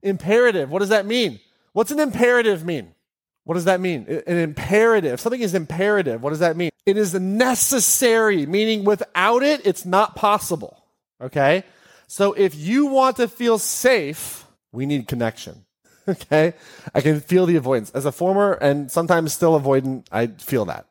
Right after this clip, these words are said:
Okay? I feel that. Okay? I used to like it when I was more avoidant 'cause the feelings weren't there as much. I just was so much better without feelings, but then the feelings get in the way, right? But not really. It's way better now. Hate feelings. No, I'm fine. Have you guys seen that thing on Instagram?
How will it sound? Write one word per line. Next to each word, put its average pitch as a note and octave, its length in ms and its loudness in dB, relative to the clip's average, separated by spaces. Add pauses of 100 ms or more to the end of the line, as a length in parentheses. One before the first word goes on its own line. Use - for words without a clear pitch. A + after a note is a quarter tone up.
Okay? G#2 320 -4
I G2+ 60 -4
feel G2+ 200 -8
that. - 160 -16 (180)
Okay? F#2+ 260 -8 (920)
I E3 80 2
used B3 260 2
to D#4 80 0
like D3 320 2
it F#3 140 4
when F3 100 0
I F3 60 4
was E3 120 2
more E3+ 220 2
avoidant F3 420 0
'cause B2+ 160 -6
the B2 80 -4
feelings E3 520 0
weren't F3+ 180 -2
there F#3 160 4
as E3+ 100 2
much. F3+ 240 2
I C#3 60 -2
just C3 400 -8
was C3+ 160 -2
so F3+ 140 -4
much E3+ 200 -6
better A#2+ 240 0
without B2 300 2
feelings, C3+ 480 -6
but C3+ 100 -8
then C#3 140 -4
the A#2+ 60 -2
feelings D3+ 440 0
get B2+ 120 -2
in F#2+ 80 -10
the G#2 60 -8
way, - 280 -12 (560)
right? A#2+ 300 2 (520)
But D3+ 120 2
not A#2+ 160 2
really. F2+ 180 -2
It's F#2 140 -8
way C3 140 2
better G#2+ 220 -4
now. E2+ 260 -10 (640)
Hate F#2 200 -14
feelings. - 380 -20
No, A2+ 100 -6
I'm G#2 80 -8
fine. - 260 -18 (320)
Have F3 120 2
you D4+ 120 4
guys G#4 140 2
seen C4 160 0
that A3 140 2
thing F#3+ 140 2
on F3 100 2
Instagram? D#3 760 -2